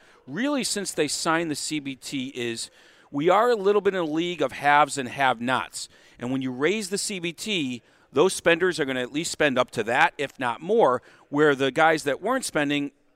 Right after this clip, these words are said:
aren't gonna really spend anymore. So we are seeing a division. Like, you never hear the w-, the two words Pittsburgh Pirates and signing someone <laughs> together, right? The Reds are kinda there. But who cares about those teams? We do have about fifteen, maybe even more,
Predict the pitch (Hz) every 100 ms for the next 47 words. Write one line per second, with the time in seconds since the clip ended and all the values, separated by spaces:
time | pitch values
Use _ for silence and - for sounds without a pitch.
0 | _ 156 233 - 185 160 151 135 - 139
1 | 123 117 113 113 170 160 165 170 170 226
2 | - 220 180 151 151 131 113 120 - _
3 | _ 123 160 185 151 139 123 123 - _
4 | 131 131 113 151 131 127 113 - 127 123
5 | 110 131 131 117 - - 113 107 - 139
6 | 127 120 113 - 139 113 101 95 _ -
7 | - - 139 123 107 120 156 - - _
8 | - 127 135 165 151 147 - 135 120 113
9 | 113 104 - - 170 202 196 160 147 -
10 | 131 - 110 98 151 - 240 185 151 123
11 | - 180 - - 165 151 131 170 190 180
12 | 165 147 139 117 101